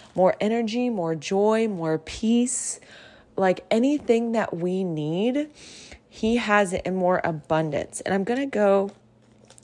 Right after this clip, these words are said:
or he has it in full abundance. Therefore, it never runs out. Therefore,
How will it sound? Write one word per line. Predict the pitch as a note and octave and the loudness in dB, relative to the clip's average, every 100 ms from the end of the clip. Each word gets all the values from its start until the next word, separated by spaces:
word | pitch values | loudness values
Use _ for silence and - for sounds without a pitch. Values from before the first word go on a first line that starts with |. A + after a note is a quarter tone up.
| - | -4
or | F#3+ | 0
he | G#3+ | 2
has | G#3 G3 F#3+ | 2 0 0
it | - | -4
in | |
full | E3+ E3+ F3 | -6 0 0
abundance. | E3 E3 E3+ D3+ - - - - - - | 2 0 0 -4 -8 -14 -16 -18 -14 2
Therefore, | A3+ B3 C4+ C4+ A#3 | 2 4 6 8 8
it | - G#3 | 4 0
never | F#3+ G3 G3 G#3+ | 0 0 2 0
runs | F3+ F3+ F3+ - | 2 0 0 -2
out. | F#3 F#3 E3 - | -2 0 -2 -2
Therefore, | G3 G3+ - A3 A3 F#3+ | 0 0 -2 -2 0 0